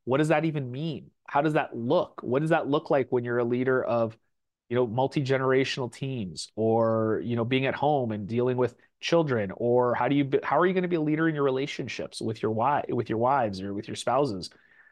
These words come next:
Um, all of these different topics that I'm really excited about coming forward, and I have a lot of great guests, um,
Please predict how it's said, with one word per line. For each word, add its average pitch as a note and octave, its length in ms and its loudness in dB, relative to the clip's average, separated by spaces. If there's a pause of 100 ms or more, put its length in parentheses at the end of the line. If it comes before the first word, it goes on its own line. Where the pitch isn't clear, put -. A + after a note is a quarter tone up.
(220)
Um, A#2 360 0 (760)
all F#3 200 6
of G3+ 80 4
these E3 200 4
different D#3+ 320 0
topics C3+ 480 2
that A#2+ 100 -2
I'm A2 120 -2
really C3+ 280 4
excited B2 380 0
about A2 420 -2 (260)
coming A2+ 240 -6
forward, B2+ 400 2
and A#2+ 100 -2
I A2 40 -4
have A2+ 100 -2
a A2 60 0
lot A#2+ 240 2
of A#2+ 60 -4
great A2 200 -4
guests, A#2 440 -2 (520)
um, A2+ 560 0